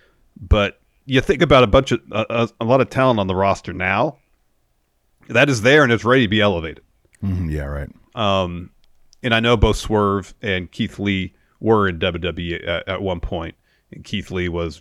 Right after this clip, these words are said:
Speaker 1: double champion in N X T, but at least in terms of, of success on the main roster,
Speaker 2: Mm-hmm.
Speaker 1: I mean, in Swerve's case, he was, wasn't even there long enough,
Speaker 2: Mm-hmm.
Speaker 1: um,
Speaker 2: Yeah.
Speaker 1: to really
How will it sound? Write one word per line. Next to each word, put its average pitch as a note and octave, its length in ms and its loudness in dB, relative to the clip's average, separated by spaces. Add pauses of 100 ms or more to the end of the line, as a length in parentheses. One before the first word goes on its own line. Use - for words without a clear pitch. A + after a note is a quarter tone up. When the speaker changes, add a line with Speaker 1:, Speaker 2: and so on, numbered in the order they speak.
Speaker 1:
double F2 180 -2
champion F#2+ 400 -4
in E2+ 80 -12
N F2 140 -6
X - 160 -14
T, C3+ 180 0
but F#2+ 140 -2
at F#2+ 60 -4
least A#2 200 -2
in F2+ 80 -14
terms G2 240 -6
of, F2 240 -6
of F2 220 -6
success - 680 -6
on F#2+ 160 -6
the E2+ 60 -10
main F#2 240 -4
roster, G2+ 580 -6 (480)
Speaker 2:
Mm-hmm. D#2+ 160 -10
Speaker 1:
I G2 80 -4
mean, G2 140 -2
in E2 40 -4
Swerve's C3 300 0
case, - 300 -6
he F#2+ 100 -8 (240)
was, E2+ 180 -8 (320)
wasn't F#2 220 -8
even F2 140 -8
there F2+ 140 -2
long F#2 260 -2
enough, D#2 320 -12 (340)
Speaker 2:
Mm-hmm. E2 220 -6
Speaker 1:
um, E2+ 280 -2
Speaker 2:
Yeah. D2 160 -8 (220)
Speaker 1:
to - 100 -12
really F2+ 380 -4